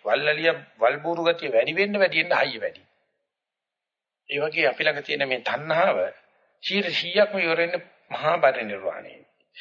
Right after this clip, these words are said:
නමුත් මේ මතුවෙන හැම තණ්හාවක්ම ශාසන වර්ධනයට යොදවනවා. තව කෙනෙකුට අප්‍රතිහතව උදව් කරන්න යොදවනවා. මොකද ඒක ශක්තියක් නේ. ඒක නිසා ඒකට කියන්නේ සංවේග කියලා. සංවේග කියලා කියන්නේ අමුතු වේගයක්.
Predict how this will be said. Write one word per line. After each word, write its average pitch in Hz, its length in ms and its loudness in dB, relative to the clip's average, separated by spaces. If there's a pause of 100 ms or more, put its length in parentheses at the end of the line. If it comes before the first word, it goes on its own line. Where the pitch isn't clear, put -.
නමුත් 185 280 -4
මේ 180 160 0
මතුවෙන 170 360 0
හැම 147 320 0
තණ්හාවක්ම 180 840 4 (560)
ශාසන 185 400 4
වර්ධනයට 143 520 0
යොදවනවා. 117 500 -10 (760)
තව 143 140 6
කෙනෙකුට 160 300 0
අප්‍රතිහතව 170 640 0
උදව් 165 280 4
කරන්න 151 360 2
යොදවනවා. 131 300 -2
මොකද 165 160 0
ඒක 151 120 -2
ශක්තියක් 196 540 0
නේ. 202 180 -10 (580)
ඒක 165 100 -2
නිසා 175 240 4
ඒකට 156 320 0
කියන්නේ 214 360 2
සංවේග 147 880 -2
කියලා. - 340 -16 (1080)
සංවේග 131 440 -4
කියලා 147 200 -6
කියන්නේ 190 180 2
අමුතු 202 340 -4
වේගයක්. 190 460 -2